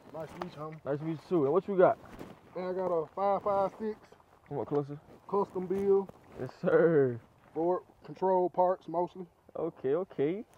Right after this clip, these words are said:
Speaker 1: Three hundred blackout, arrow
Speaker 2: Ooh.
Speaker 1: build.
Speaker 2: Oh yeah.
Speaker 1: And a nine millimeter, um, C M G, um, that radial delo-,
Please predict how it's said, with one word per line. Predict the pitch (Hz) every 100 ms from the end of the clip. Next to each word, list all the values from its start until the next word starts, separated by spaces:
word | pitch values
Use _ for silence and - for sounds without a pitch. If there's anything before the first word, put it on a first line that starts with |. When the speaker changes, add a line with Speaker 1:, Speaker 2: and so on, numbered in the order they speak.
| -
Speaker 1:
Three | 175 190
hundred | 196 185
blackout, | 190 196 185 185 190 - _ - -
arrow | 185 403 427 440
Speaker 2:
Ooh. |
Speaker 1:
build. | 427 415 370 285 185 160 _ _ -
Speaker 2:
Oh | 110
yeah. | 123 131 123 113 135 _ -
Speaker 1:
And | 156
a | 151
nine | 180 185 190
millimeter, | 196 185 185 175 170 151 _ - _ - - _ _
um, | 147 160 147 143
C | 190 180
M | 175 175 151
G, | 185 165 - - _ _ _ _ _ _ _ _ 135
um, | 143 139 135
that | 139
radial | 143 185 170
delo-, | 156 160 185 180